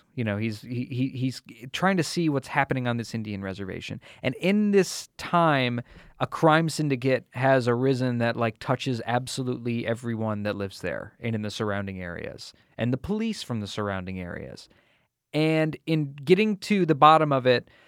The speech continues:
this dude's life is completely ruined. The lives of everyone around him are, like, ruined and illuminated. It's filled with the,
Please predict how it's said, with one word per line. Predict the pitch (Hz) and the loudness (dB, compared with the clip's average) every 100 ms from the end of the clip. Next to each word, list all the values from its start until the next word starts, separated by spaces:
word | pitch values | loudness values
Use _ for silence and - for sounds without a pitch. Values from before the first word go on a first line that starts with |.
| _ | _
this | 135 - | -4 2
dude's | 151 139 127 | 2 2 2
life | 135 135 | 0 2
is | 131 - | 0 -2
completely | 131 117 147 143 139 | -6 -2 -2 0 0
ruined. | 135 131 127 123 123 - _ _ | 2 2 2 0 -4 -8 _ _
The | 123 | 4
lives | 123 127 127 120 | 8 8 6 2
of | 123 117 113 110 - _ _ _ | 2 4 2 -2 -10 _ _ _
everyone | - 131 147 143 | 0 4 4 4
around | 131 127 131 139 117 | 4 6 4 2 0
him | 127 120 120 | 0 0 0
are, | 117 120 | 2 4
like, | 113 113 | 4 0
ruined | 117 127 120 117 113 | 0 2 4 0 -2
and | 117 | -2
illuminated. | 110 110 117 110 110 107 110 107 | -2 -2 -2 -2 -2 0 -2 -2
It's | 123 - | -6 -6
filled | - - - - 170 160 151 | -10 -20 2 6 6 6 0
with | 135 127 117 | 0 -2 -2
the, | - 123 123 123 | -12 -18 -4 -4